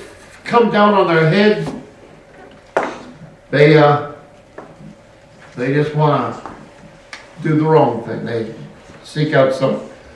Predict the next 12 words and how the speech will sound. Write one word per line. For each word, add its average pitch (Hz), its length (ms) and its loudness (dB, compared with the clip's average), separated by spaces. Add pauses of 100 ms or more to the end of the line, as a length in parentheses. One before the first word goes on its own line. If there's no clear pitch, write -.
(220)
quick 170 280 -2
fix. - 580 -6 (2250)
These 156 280 2
are 135 80 0
the 123 120 -4
things 131 280 0
that 113 160 -10
prove 135 260 0
to 117 60 -8
be 120 240 -2
the 110 120 -4
ruin 165 560 -4